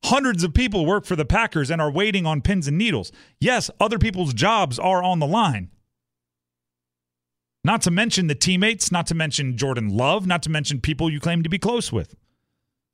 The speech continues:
So I, do whatever you want in your, your personal life, right? What, what do I care what, what Aaron Rodgers is doing in, on, on, like, February twenty-sixth or whatever it was?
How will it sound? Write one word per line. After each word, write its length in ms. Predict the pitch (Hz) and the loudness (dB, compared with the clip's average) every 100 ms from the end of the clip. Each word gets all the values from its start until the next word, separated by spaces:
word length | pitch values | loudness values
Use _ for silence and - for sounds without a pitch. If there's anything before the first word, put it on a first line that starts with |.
| _ - | _ -2
So 140 | 262 | -2
I, 140 | 269 | 0
do 420 | 202 143 170 165 302 | -2 -2 -2 0 2
whatever 240 | 190 147 | 2 0
you 100 | 131 | 0
want 240 | 131 190 | 2 0
in 60 | 120 | 0
your, 200 | 107 101 | -2 -2
your 80 | 98 | -2
personal 440 | - 190 - 92 | 0 0 -2 -6
life, 200 | 82 110 | -4 -2
right? 120 | 135 | -2
What, 160 | 135 165 | -2 0
what 100 | 175 | 2
do 100 | 202 | 2
I 160 | 196 202 | 2 0
care 340 | 185 165 147 - - - | 0 0 -2 -6 -8 -2
what, 220 | 156 160 | 0 2
what 180 | 147 160 | 0 2
Aaron 280 | 170 165 | 0 2
Rodgers 400 | 151 170 151 143 | 2 2 2 0
is 140 | 123 120 | 0 0
doing 400 | 147 180 131 117 - - | 0 2 0 -2 -8 -6
in, 140 | 147 135 | -2 0
on, 520 | 143 143 127 131 - | 0 -2 -2 -2 -2
on, 380 | 131 123 113 120 | 0 0 0 -2
like, 180 | 107 | -4
February 540 | - 165 160 143 147 131 | -2 -2 0 0 -2 -2
twenty-sixth 720 | - 160 131 - - 180 - | -4 -4 -4 -4 -4 -4 -2
or 80 | 117 | -2
whatever 300 | 104 104 92 | 0 -2 -4
it 80 | 87 | -6
was? 300 | 82 - | -10 -12